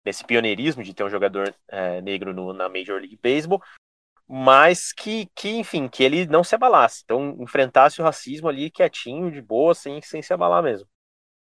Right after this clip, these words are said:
O Jack Robinson, então, foi contratado pelo Brooklyn Dodgers. Inicialmente, na verdade, ele foi colocado no, no Montreal Royals, né, que era um afiliado do, do Dodgers em uma das minor leagues, né,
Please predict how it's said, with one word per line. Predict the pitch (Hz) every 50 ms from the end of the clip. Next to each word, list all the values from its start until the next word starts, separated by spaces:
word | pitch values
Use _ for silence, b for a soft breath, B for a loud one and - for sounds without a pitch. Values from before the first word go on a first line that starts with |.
| _ _ _ _
O | 240 226 240 240 240
Jack | 190 185 202 196 - -
Robinson, | 180 160 139 131 127 131 127 - 135 131
então, | 131 - 135 151 160
foi | - 170 165
contratado | - 151 143 - 127 120 - - 117 113 110
pelo | - - 113 110
Brooklyn | 101 110 107 - - 156 180
Dodgers. | 170 135 139 151 170 185 233 247 233 - - _ _ _ _ _ _ _ _ _ _ _ _ _ _ - _
Inicialmente, | - 151 156 160 147 - 156 143 135 131 127 - -
na | 131 117
verdade, | 110 113 113 110 107
ele | 107 107
foi | - - 117
colocado | - 117 113 110 - - 120 113 107 104 101
no, | 104 104 104 113 127 147 - - _
no | 120 123 131
Montreal | 139 139 143 139 - 131 117 113 110
Royals, | 104 101 101 104 135 185 208 170 123 -
né, | 113 117 -
que | - 110
era | 101
um | 101 101
afiliado | 95 - - 104 98 101 104 127 143 147 127
do, | 107 98 98 98
do | 85 82 104
Dodgers | 95 - 95 98 110 113 107 95 92 -
em | 98 95
uma | 98 101 98
das | 98 95 92 90 - _
minor | 98 98 98 98 101 95
leagues, | 90 87 90 135 175 175 - -
né, | - 101 107